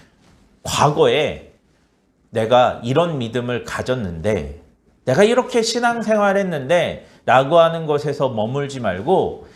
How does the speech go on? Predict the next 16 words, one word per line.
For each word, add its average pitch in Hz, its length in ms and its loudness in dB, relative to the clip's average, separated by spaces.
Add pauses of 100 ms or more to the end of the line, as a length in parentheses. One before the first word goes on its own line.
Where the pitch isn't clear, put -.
(240)
지금 196 560 2 (400)
그렇게 196 540 0 (340)
하나님을 254 840 0
사랑했고 226 1080 0 (360)
이웃을 214 600 4
사랑했던 202 760 0
그 240 420 0
믿음을 151 680 0 (380)
지금 - 680 0 (380)
행하라 185 720 4
라고 107 280 -2
하는 95 340 -4
것이 92 460 -6 (180)
사도 170 440 0
야고보의 87 760 -4 (280)
메시지입니다. 80 960 -6